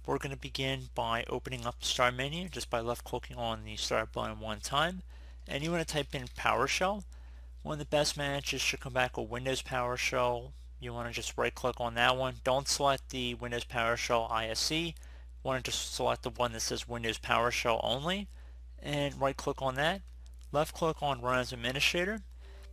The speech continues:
If you receive a user account control prompt, you wanna left click on Yes. Now you wanna give it a second to load up here, and once you have that blinking cursor, you wanna type in S F C, exactly it appears on my screen,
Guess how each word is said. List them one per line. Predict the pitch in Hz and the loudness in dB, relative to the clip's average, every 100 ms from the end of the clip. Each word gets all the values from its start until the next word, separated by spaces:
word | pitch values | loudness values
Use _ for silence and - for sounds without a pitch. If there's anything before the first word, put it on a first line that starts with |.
| - | -4
If | 143 - | -4 -2
you | 147 | -2
receive | 139 135 147 127 | 0 0 0 -2
a | 127 | -2
user | 127 127 135 | -2 -2 -2
account | 127 - 135 123 | -4 -2 -2 -2
control | - 120 135 135 | -4 -6 -2 -4
prompt, | - 160 165 - | -2 -2 -2 -4
you | 135 | -4
wanna | 120 113 | -2 -2
left | 110 139 - | 2 2 0
click | - 139 - | -4 -4 -4
on | 123 110 110 | -6 -6 0
Yes. | 117 160 180 - - - - - - - - - - - - - - - - - - - - - - - - 151 | 0 2 -2 -6 -8 -14 -14 -16 -16 -16 -16 -16 -16 -16 -16 -16 -16 -16 -16 -16 -16 -16 -16 -16 -16 -16 -12 -2
Now | 147 151 160 156 135 - | 0 4 4 2 0 -8
you | 143 | -4
wanna | 135 | -4
give | 135 135 | 0 0
it | 127 | 2
a | |
second | - 139 123 | 2 2 0
to | |
load | 123 127 127 | 0 2 6
up | 147 - | 4 4
here, | 170 160 160 143 | 4 4 4 0
and | 131 123 | -2 0
once | 135 - | 0 0
you | 139 | 0
have | |
that | 123 127 - | 2 0 0
blinking | 135 131 131 | -2 -2 -6
cursor, | - 151 151 - | 0 2 2 0
you | 160 127 | 0 0
wanna | 123 120 | 0 -2
type | - 120 120 | 0 0 -2
in | 117 | -2
S | 123 - 135 | 0 2 2
F | 123 | 2
C, | - 165 175 190 - - - | 2 4 0 -2 -10 -16 -12
exactly | 123 - 123 135 147 | -6 2 2 2 -2
it | |
appears | 135 - 143 131 | -4 -2 -2 -2
on | 139 | -2
my | 127 | -4
screen, | - - 147 175 | -4 -4 -4 -6